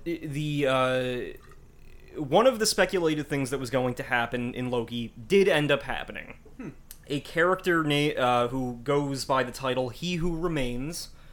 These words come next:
Speaker 1: shows
Speaker 2: Ah,
Speaker 1: up.
Speaker 2: there, that's the title, yeah.
Speaker 1: Um, he, uh, is, is seemingly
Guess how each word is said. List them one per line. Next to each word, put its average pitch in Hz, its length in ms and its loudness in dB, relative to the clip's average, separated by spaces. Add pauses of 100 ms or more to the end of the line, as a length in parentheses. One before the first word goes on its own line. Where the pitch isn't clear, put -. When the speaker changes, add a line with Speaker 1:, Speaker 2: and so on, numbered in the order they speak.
(300)
Speaker 1:
shows 165 100 4 (260)
Speaker 2:
Ah, 143 160 8
Speaker 1:
up. - 240 -2
Speaker 2:
there, 147 240 -2 (120)
that's 135 200 -6
the 123 100 -10
title, 123 300 -12
yeah. 127 400 4
Speaker 1:
Um, 127 260 -2
he, 143 680 -4
uh, 123 360 4 (140)
is, 135 360 -4
is 143 260 -2
seemingly 180 1040 0